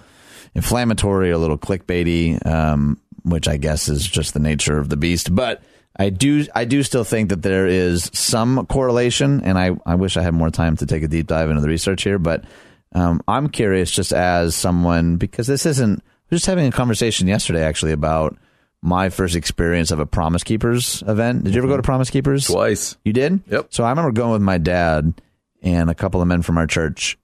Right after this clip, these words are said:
Speaker 1: and I still to this day, that was one of the most moving
Speaker 2: Yeah.
Speaker 1: encounters for me, and I did not like the music,
Speaker 2: Mm.
Speaker 1: and I wasn't super compelled by the speakers. I was thirteen or fourteen, so it
Speaker 2: Yeah.
Speaker 1: wasn't, like,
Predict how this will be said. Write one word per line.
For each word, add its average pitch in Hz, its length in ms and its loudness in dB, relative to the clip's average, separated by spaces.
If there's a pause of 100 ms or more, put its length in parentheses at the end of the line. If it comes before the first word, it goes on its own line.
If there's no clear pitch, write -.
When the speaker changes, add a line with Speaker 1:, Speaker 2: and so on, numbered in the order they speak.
Speaker 1:
and 90 120 0
I 117 80 0
still 95 380 -2
to 85 60 0
this 82 200 -2
day, 80 400 0 (160)
that 104 160 -2
was 113 140 0
one 107 100 4
of 104 60 2
the 98 60 2
most 90 280 0
moving 90 640 2
Speaker 2:
Yeah. 117 180 0 (380)
Speaker 1:
encounters 90 520 0
for 85 80 0
me, 80 320 2
and 85 120 2
I 80 120 0
did 87 200 0
not 104 140 2
like 104 160 0
the 117 80 -2
music, 92 480 -2 (320)
Speaker 2:
Mm. - 120 -2
Speaker 1:
and 80 140 2
I 82 80 2
wasn't 87 300 0
super 98 240 0
compelled 95 340 0
by 95 100 2
the 101 80 2
speakers. 85 480 -2
I 76 60 0
was 73 200 -2
thirteen 82 420 -2
or 85 60 0
fourteen, 82 600 0
so - 140 -4
it 82 60 0
Speaker 2:
Yeah. 92 40 0
Speaker 1:
wasn't, 117 240 0
like, 87 340 -2